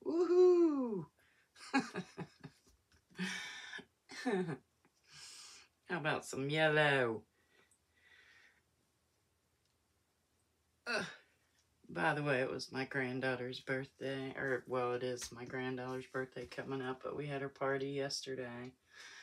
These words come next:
She is so cute. She was the little undersea, uh, princess. Let's see what else we got here still.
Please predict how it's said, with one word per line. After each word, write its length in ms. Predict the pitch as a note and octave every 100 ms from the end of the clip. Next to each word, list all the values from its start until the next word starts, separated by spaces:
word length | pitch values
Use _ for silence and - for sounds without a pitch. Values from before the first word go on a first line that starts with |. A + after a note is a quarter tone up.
| - - -
She 220 | - -
is 180 | C#3+ B2
so 220 | - B2 A#2+
cute. 640 | - D#3 D3 D#3+ - - - _ _ - - - - - - - - _ -
She 180 | - F#3+
was 200 | F#3+ F#3
the 140 | E3
little 340 | E3+ F3+ E3 D#3+
undersea, 760 | D#3+ E3+ D#3 D3+ - E3+ D3+ - _ _ _ _ _ _ _
uh, 280 | - D#3+ - -
princess. 800 | - A3+ A3+ - - - - - - _ _ _ _ _ - - - - _ _ _ _ _ _ _ _ _ _ - - -
Let's 240 | A#2 C3 -
see 200 | B2+ A#2
what 180 | C3 C3
else 260 | A#2+ -
we 80 | C#3
got 260 | - A2 A#2+
here 200 | B2 B2
still. 400 | - - A2+